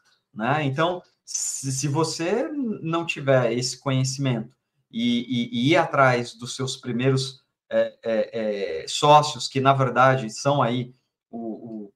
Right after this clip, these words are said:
o pessoal que vai tangibilizar as ideias, né? E, e, e criar a, a empresa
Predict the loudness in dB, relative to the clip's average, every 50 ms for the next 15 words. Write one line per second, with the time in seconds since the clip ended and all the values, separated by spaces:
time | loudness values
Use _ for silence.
0 | _ _ _ _ _ -20 -20 _ _ 0 2 2 4 6 6 6 6 4 0 -6
1 | -6 0 4 6 6 6 6 2 -2 -8 -12 -16 _ _ _ _ _ _ _ _
2 | _ _ _ _ _ _ _ _ _ _ 4 6 6 6 4 2 0 0 -2 -2
3 | -2 0 0 0 0 0 2 4 6 6 4 4 -2 -10 _ _ _ _ _ _
4 | _ -4 -2 -2 -2 -4 -6 -8 -6 0 4 4 4 4 2 0 -4 -4 -6 -6
5 | -4 -4 -4 -4 -4 -6 -6 -8 -8 -6 -6 -6 -6 -6 -8 -10 -12 -12 _ -8
6 | -4 -2 0 2 4 4 4 4 4 2 0 -2 -6 -10 -16 _ _ _ _ _
7 | _ -10 -8 -4 -4 -2 -2 -2 -4 -6 -8 -8 -10 -12 -14 -16 -18 -20 _ _
8 | _ _ _ -12 -10 -10 -8 -4 0 2 2 2 2 0 -2 -4 -6 -8